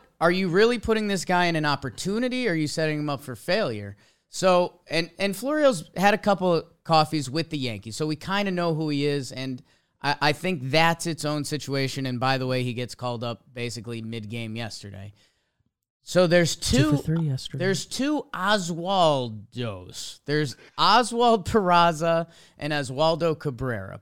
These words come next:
Speaker 1: both middle infielders. Peraza's the bigger prospect. He's the one that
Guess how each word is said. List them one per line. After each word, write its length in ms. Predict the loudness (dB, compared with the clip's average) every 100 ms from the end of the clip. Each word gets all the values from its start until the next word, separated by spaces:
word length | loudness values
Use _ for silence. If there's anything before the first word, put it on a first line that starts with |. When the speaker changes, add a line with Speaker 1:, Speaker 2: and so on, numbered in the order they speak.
| _
Speaker 1:
both 420 | 0 0 0 -6 _ -8
middle 300 | 0 2 2
infielders. 720 | 0 0 -2 -2 -2 -4 -6 _ -20 _ _ -4
Peraza's 600 | 2 6 6 4 0 -2
the 80 |
bigger 260 | 2 4 2
prospect. 600 | 4 4 4 2 -4 -4
He's 280 | -4 -2 -2
the 100 | -2
one 220 | 0 0
that 140 | -2